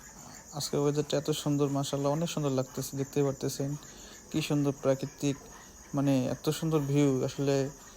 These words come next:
ভিডিও না করে রাখতে পারলাম না। আজকে ওয়েদারটা এত সুন্দর ছিল, যেমন শীত, দিনে যেমন গরম, রোদ, একদম মিষ্টি রোদ, সেই, মাশাআল্লাহ, অনেক সুন্দর। তো নামাজ পড়ার জন্য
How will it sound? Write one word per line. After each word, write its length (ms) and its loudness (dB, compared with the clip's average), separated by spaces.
ভিডিও 240 6
না 140 4
করে 160 6
রাখতে 260 0
পারলাম 340 4
না। 60 2
আজকে 240 -4
ওয়েদারটা 320 2
এত 80 0
সুন্দর 260 0
ছিল, 160 2
যেমন 220 4
শীত, 240 0
দিনে 220 6
যেমন 200 6
গরম, 240 4
রোদ, 220 4
একদম 300 0
মিষ্টি 340 0
রোদ, 160 4
সেই, 160 0
মাশাআল্লাহ, 440 -2
অনেক 160 -2
সুন্দর। 200 -2
তো 140 -2
নামাজ 240 4
পড়ার 220 2
জন্য 140 2